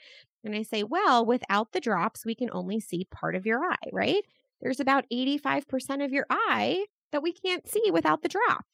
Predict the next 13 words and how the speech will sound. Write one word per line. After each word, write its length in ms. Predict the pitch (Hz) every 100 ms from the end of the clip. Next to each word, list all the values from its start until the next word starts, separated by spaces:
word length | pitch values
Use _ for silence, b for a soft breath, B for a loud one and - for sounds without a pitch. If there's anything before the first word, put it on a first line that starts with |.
| -
So 300 | 285 269 269 247
I 140 | 240 220
dilate 480 | 240 254 262 254 247
every 300 | 220 226 311
patient, 640 | - 226 175 - 175 285 - _ _ _ _ _ _ -
every 280 | 226 277 277
new 160 | 262
patient, 680 | 262 214 196 175 180 320 359 _ -
and 440 | 220 214 214 208 -
the 80 | 220
dilating 600 | 220 285 359 349 285 262
drops 540 | 185 180 - - - B B B 220
make 260 | 214 214